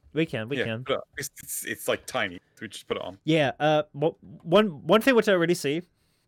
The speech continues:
Speaker 1: is, uh, it's got twenty, uh, it's got twelve thousand likes to twenty-three thousand
Speaker 2: Oh my God, I
Speaker 1: dislikes.
Speaker 2: never saw that. I didn't see that. Oh my God.
Speaker 1: <laughs> So we're in for
Speaker 2: That's
Speaker 1: something
Speaker 2: so
Speaker 1: good,
Speaker 2: good.
Speaker 1: I guess. Uh, there's no music, there's no sound to this, but you can see what's going, uh, you can see what's going on here.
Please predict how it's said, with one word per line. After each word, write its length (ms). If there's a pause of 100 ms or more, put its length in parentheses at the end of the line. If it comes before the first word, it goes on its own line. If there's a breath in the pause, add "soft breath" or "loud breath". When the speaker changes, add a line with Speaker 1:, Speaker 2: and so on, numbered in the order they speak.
(580)
Speaker 1:
is, 260
uh, 160
it's 160
got 180
twenty, 460
uh, 180
it's 140
got 140
twelve 260
thousand 280
likes 320
to 120 (160)
twenty-three 380
thousand 240
Speaker 2:
Oh 40
my 140
God, 140
I 160
Speaker 1:
dislikes. 100
Speaker 2:
never 240
saw 300
that. 280
I 80
didn't 320
see 220
that. 300
Oh 200
my 160
God. 460
Speaker 1:
<laughs> 60 (340 loud breath)
So 220
we're 80
in 140
for 120
Speaker 2:
That's 80
Speaker 1:
something 220
Speaker 2:
so 60
Speaker 1:
good, 260
Speaker 2:
good. 60
Speaker 1:
I 100
guess. 380
Uh, 240
there's 220
no 140
music, 300
there's 200
no 80
sound 220
to 80
this, 160
but 200
you 120
can 180
see 180
what's 140
going, 320
uh, 120 (680)
you 120
can 80
see 120
what's 120
going 180
on 100
here. 300